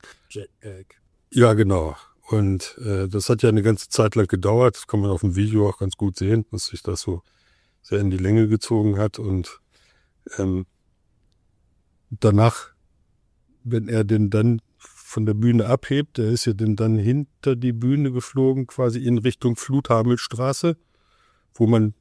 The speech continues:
Speaker 2: vom, vom Publikum niemand mehr sehen konnte, wo ist er denn nun, wo landet er oder wie auch immer. In dem Moment, wo er das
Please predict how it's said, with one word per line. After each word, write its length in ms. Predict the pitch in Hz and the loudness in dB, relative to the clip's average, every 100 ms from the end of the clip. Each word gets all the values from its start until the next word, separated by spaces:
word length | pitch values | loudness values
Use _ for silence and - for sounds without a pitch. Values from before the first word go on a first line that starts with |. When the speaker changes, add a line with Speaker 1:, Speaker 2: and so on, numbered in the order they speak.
| _ | _
Speaker 2:
vom, 640 | - 110 107 - - 110 107 | -14 -12 -12 -14 -2 -2 -2
vom 300 | - - 110 | -6 -8 -4
Publikum 520 | - 120 123 - 113 | -4 -4 -2 0 2
niemand 380 | 113 117 113 110 - | 4 4 2 0 -4
mehr 200 | 117 107 | -2 0
sehen 260 | 101 113 123 | 2 2 2
konnte, 380 | 120 110 113 98 | 0 0 0 0
wo 360 | 113 107 98 - _ _ | 0 0 -4 -10 _ _
ist 180 | - 120 | -12 -2
er 100 | 123 | 0
denn 180 | 107 110 | 2 2
nun, 220 | 110 104 | 2 0
wo 80 | 101 | 0
landet 420 | 98 107 127 110 | 2 4 4 2
er 240 | 113 110 113 | 0 2 2
oder 200 | 104 98 | 2 0
wie 120 | 104 | -2
auch 140 | 95 | -4
immer. 340 | 113 107 113 110 _ _ _ _ _ _ | -4 -2 -2 -4 _ _ _ _ _ _
In 140 | 107 98 | -6 -2
dem 160 | 120 | 0
Moment, 420 | 123 117 123 120 | 0 0 0 -2
wo 60 | 110 | -6
er 240 | 101 117 | -4 -4
das 480 | 113 110 - - - | -2 -6 -6 -12 -20